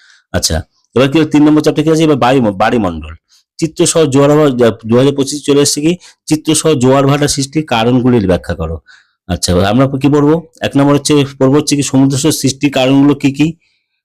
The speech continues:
আচ্ছা, কি কি, অথবা সমুদ্র স্রোত সৃষ্টির নিয়ন্ত্রকগুলো কি কি আলোচনা করো। দুই নম্বর হচ্ছে জোয়ার ভাটার প্রভাব সম্পর্কে আলোচনা করো।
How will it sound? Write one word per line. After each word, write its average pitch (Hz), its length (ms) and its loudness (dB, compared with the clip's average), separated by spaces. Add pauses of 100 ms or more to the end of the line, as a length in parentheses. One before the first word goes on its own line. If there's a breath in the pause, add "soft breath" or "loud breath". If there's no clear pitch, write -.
(120)
আচ্ছা, 90 220 -2
কি 131 160 -2
কি, 143 80 4
অথবা 139 520 2
সমুদ্র 139 300 0
স্রোত 147 180 -2
সৃষ্টির 139 340 -2
নিয়ন্ত্রকগুলো 147 560 2
কি 123 180 -2
কি 85 240 -10 (380)
আলোচনা 101 300 0
করো। 82 200 -2
দুই - 320 -4
নম্বর 143 120 4
হচ্ছে 139 180 -4
জোয়ার 135 180 4
ভাটার 143 260 2
প্রভাব 131 320 0
সম্পর্কে 143 380 -2
আলোচনা 139 260 0
করো। 147 220 2